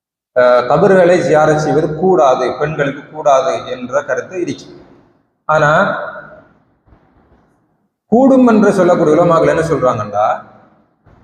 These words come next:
ஏற்கனவே ரசூலுல்லாஹி ஸல்லல்லாஹு அலைஹி வஸல்லம் அவங்க கபர்களை ஜியாரத் செய்யறதுக்கு ஆண்களுக்கும் தடை செஞ்சாங்க, பெண்களுக்கும் தடை செஞ்சாங்க. அந்த டைம்ல சொன்னதுதான் இது. பிறகு என்ன சொன்னாங்க? அது உங்களுக்கு மறுமையை ஞாபகப்படுத்துறதுனால அதை நீங்க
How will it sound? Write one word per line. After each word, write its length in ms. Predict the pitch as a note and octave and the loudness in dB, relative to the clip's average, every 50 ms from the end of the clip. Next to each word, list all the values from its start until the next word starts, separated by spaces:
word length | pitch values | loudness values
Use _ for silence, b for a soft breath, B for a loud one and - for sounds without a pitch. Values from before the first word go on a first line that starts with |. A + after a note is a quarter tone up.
| _ _ - | _ _ 0
ஏற்கனவே 480 | D#3 G#3+ A3 G#3 A#3 A3 A3 A#3+ A#3+ | 2 2 2 4 2 2 4 4 4
ரசூலுல்லாஹி 440 | G#3 F3 - G3+ G3+ G#3 G#3 G3+ G3 | 2 2 2 2 2 2 2 2 2
ஸல்லல்லாஹு 320 | G3+ G3 F#3+ F#3 F#3+ F#3 | 0 0 0 0 2 2
அலைஹி 120 | F#3 F3 F#3 | 2 0 -2
வஸல்லம் 260 | F#3 F3 E3+ E3+ E3+ | -2 -2 -2 -2 -2
அவங்க 240 | E3 E3 F3 F#3 G3 G#3 G#3 - - - - - - - - - C3+ C3+ - - | -4 -4 -2 0 0 2 2 0 -2 -8 -14 -16 -16 -16 -14 -12 -12 -14 -10 -4
கபர்களை 400 | D3 D3+ D#3 F3+ F#3+ F#3+ F#3+ F3+ | -4 -2 0 0 2 2 2 2
ஜியாரத் 360 | D#3 D3 E3+ E3+ F3 A#3 B3+ B3+ | 0 2 2 2 2 2 2 2
செய்யறதுக்கு 340 | B3+ B3+ E3 G3 F#3 G3+ | 0 0 0 0 0 0
ஆண்களுக்கும் 580 | E3 C3+ D3 E3 F#3+ G3 F#3+ G3 F#3+ F#3+ F#3+ F3 | 0 2 2 2 2 0 0 0 0 0 -2 -2
தடை 200 | F3+ E3+ D#3 D#3 | -2 0 0 -2
செஞ்சாங்க, 400 | - D#3+ - - F#3+ G#3+ G#3 - | -2 -2 -2 0 0 0 0 0
பெண்களுக்கும் 400 | F#3+ F3+ F3 E3+ E3 E3 F3+ - | -2 -2 0 0 -2 -2 -2 -2
தடை 160 | D3+ C3+ B2+ | -2 -2 -2
செஞ்சாங்க. 360 | - B2+ A#2+ A2 G#2 G2+ G2+ - - - - _ _ _ _ _ _ _ _ _ _ _ _ _ _ | -2 -6 -10 -10 -10 -12 -12 -16 -20 -20 -20 _ _ _ _ _ _ _ _ _ _ _ _ _ _
அந்த 340 | - E3+ G#3+ B3 B3+ C#4 B3 | -2 0 2 2 2 2 2
டைம்ல 440 | - C4+ A#3+ A#3 A#3+ A#3 A3+ G#3+ G3 | 2 2 2 2 2 2 2 2 0
சொன்னதுதான் 640 | - - F#3+ F3+ F3+ F3 E3 D#3+ D3+ E3 F#3 F3+ E3 | 0 0 -2 -2 0 0 0 0 0 0 0 0 0
இது. 220 | D3 C#3 C3+ B2+ G#2+ G2+ - - - - - - _ _ _ _ _ _ _ _ _ _ _ _ _ _ _ _ _ _ - | -2 -2 -4 -6 -8 -10 -14 -16 -20 -20 -20 -20 _ _ _ _ _ _ _ _ _ _ _ _ _ _ _ _ _ _ -2
பிறகு 280 | F#3 A#3+ C4 B3+ C4 | 0 2 2 2 2
என்ன 140 | C4 B3 A#3 | 2 2 2
சொன்னாங்க? 380 | - A3 G#3+ G#3 G#3 G3+ G3+ G3+ G#3 G#3+ A3 G3+ - - - - - - - - - | 2 0 0 2 0 0 2 2 2 2 2 0 -2 -4 -6 -8 -10 -12 -12 -8 -4
அது 140 | D3+ E3 F3 | -2 0 0
உங்களுக்கு 240 | E3+ D#3+ D#3+ - | 0 -2 -2 -4
மறுமையை 420 | D3+ D#3+ E3+ F#3+ G#3 G#3+ G#3+ G#3 G3 | -2 -2 0 0 0 0 0 0 0
ஞாபகப்படுத்துறதுனால 960 | F#3 F3+ F3+ F3+ F#3 F3+ F3+ F3 E3+ E3+ F3 E3 E3 E3 E3+ E3 D#3+ D#3+ E3 | 2 0 2 2 2 2 0 0 -2 0 0 0 0 0 0 0 2 2 2
அதை 400 | F#3+ A#3+ - C#3 C#3+ C#3+ D3+ D#3+ | 2 2 2 2 0 0 -2 -4
நீங்க 380 | D#3+ D#3+ B2 A#2+ E3 F#3+ G#3+ | -6 -8 -8 -6 -4 -4 -4